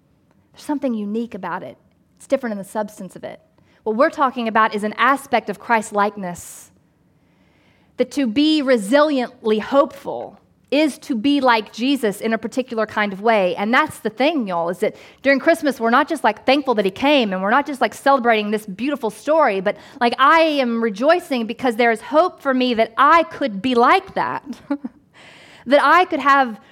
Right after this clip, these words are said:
resiliency in my soul, in the deepest parts of me, that I could be both honest about the hard parts of life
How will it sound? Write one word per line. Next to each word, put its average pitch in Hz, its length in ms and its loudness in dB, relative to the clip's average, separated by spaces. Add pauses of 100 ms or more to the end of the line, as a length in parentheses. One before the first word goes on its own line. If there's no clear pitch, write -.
resiliency 240 880 2
in 233 100 2
my 226 180 4
soul, 294 720 2
in 254 180 0
the 247 60 2
deepest 285 580 0
parts 339 340 2
of 208 120 -8
me, 180 180 -10
that 214 160 -2
I 277 100 4
could 294 140 -2
be 277 100 -2
both 254 200 -2 (100)
honest 302 400 2
about 226 260 2 (240)
the 254 80 0
hard 311 260 2
parts 269 240 -2
of 233 120 -4
life 277 360 2